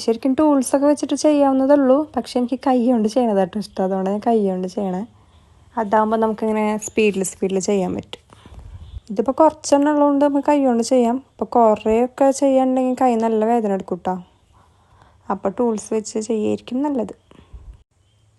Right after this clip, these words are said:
ഇതിപ്പോൾ നമ്മൾ രണ്ടാമത്തെയാണ് ചെയ്യണത്. അതിൽ നമ്മൾ ലാസ്റ്റായിട്ട് നമ്മുടെ കുളത്തും കൂടി ഇട്ട് കൊടുക്കുന്നുണ്ട്. ഇതൊക്കെ ശരിക്കായിട്ട് ലാസ്റ്റ് ചെയ്താൽ മതി. എന്തായാലും നമ്മളവിടെ ഉണക്കാൻ വെച്ചിട്ടുണ്ടല്ലോ, ആ സമയം നമുക്ക് വേസ്റ്റ് ആക്കാണ്ട് ഇതൊക്കെ നമുക്ക് സെറ്റാക്കി വെക്കാം. ഇനി നമ്മൾ ഐ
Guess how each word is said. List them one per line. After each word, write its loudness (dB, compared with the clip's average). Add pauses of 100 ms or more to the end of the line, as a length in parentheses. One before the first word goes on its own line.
(160)
ഇതിപ്പോൾ -8
നമ്മൾ -2 (120)
രണ്ടാമത്തെയാണ് 0
ചെയ്യണത്. 0 (640)
അതിൽ -4
നമ്മൾ -2 (100)
ലാസ്റ്റായിട്ട് 0
നമ്മുടെ 0 (300)
കുളത്തും -2
കൂടി -2
ഇട്ട് -14
കൊടുക്കുന്നുണ്ട്. -6 (1120)
ഇതൊക്കെ -10
ശരിക്കായിട്ട് 0
ലാസ്റ്റ് 0
ചെയ്താൽ 4
മതി. 0 (200)
എന്തായാലും 0
നമ്മളവിടെ 0
ഉണക്കാൻ -2
വെച്ചിട്ടുണ്ടല്ലോ, -4
ആ -6
സമയം -6
നമുക്ക് -8
വേസ്റ്റ് -2
ആക്കാണ്ട് -4
ഇതൊക്കെ -6
നമുക്ക് -8
സെറ്റാക്കി -4
വെക്കാം. -8
ഇനി -2
നമ്മൾ 0
ഐ 0